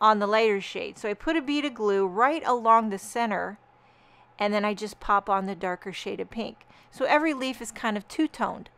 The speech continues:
lighter shade, darker shade. And I'm using Bearly Arts glue. It's my favorite.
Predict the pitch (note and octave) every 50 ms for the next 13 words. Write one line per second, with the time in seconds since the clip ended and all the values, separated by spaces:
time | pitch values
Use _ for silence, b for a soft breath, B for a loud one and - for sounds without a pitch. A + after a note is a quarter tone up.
0 | b b b b b - G3 G3 G3 G3 F#3 G#3 G#3 - - A#3+ A#3 A3+ A#3 A#3+
1 | A#3+ - b b b b b b b _ _ _ - D4 D4 D4 D4 - F#3 -
2 | - - - - - - b b b b b b b - A#3 A#3+ B3+ B3+ B3+ C4
3 | A#3+ C4 B3+ A#3+ G#3+ A3+ A3+ A#3 B3 B3+ B3 B3+ B3+ - - - G#3 G3 F#3 F#3
4 | F#3 G3 G#3+ G#3+ - G3+ G3 F#3 F3+ - - - G#3 F#3+ F#3 F3+ F#3+ G3 G#3+ -
5 | -